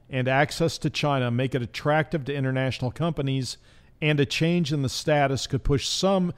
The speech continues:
U S firms into costly moves elsewhere in the region." Uh, so that's what Hong Kong's putting forth now, and I think it's in re-, in retaliation for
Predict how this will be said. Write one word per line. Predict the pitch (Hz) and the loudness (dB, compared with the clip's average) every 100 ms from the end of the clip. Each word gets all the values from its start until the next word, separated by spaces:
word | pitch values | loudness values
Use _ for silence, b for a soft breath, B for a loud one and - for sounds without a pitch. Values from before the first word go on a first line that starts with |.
| b b | b b
U | 131 147 170 | -2 2 6
S | 175 - | 4 2
firms | 147 135 135 123 | -2 0 0 -2
into | 123 | -4
costly | - - 147 160 - 160 | -4 0 2 2 -2 -2
moves | 135 127 131 120 - b b b | 0 0 0 -2 -8 b b b
elsewhere | 151 139 - 135 127 | 2 2 2 -2 -2
in | 123 | 0
the | 123 | 0
region." | 143 185 143 98 92 - B B B B B B B | 0 0 -2 -6 -12 -20 B B B B B B B
Uh, | - 143 139 131 127 123 110 - | 0 2 4 4 2 0 -4 -14
so | 156 - 151 | -8 0 2
that's | 147 214 - | 4 2 2
what | 254 | 0
Hong | 175 202 208 | 2 2 2
Kong's | 185 180 156 | 0 0 0
putting | - 175 165 | 0 0 0
forth | - 151 131 | 0 -2 0
now, | 143 151 139 | 0 2 4
and | 120 | 2
I | 120 | 0
think | - 180 | 0 -2
it's | 180 - | -4 -2
in | 165 143 | -2 -2
re-, | 123 - | -4 -6
in | 147 127 123 | -4 -2 -2
retaliation | 123 - 139 135 123 123 143 - 127 117 | -2 0 0 2 0 0 -2 -2 -4 -4
for | - 123 120 117 117 | -6 -4 -2 0 -2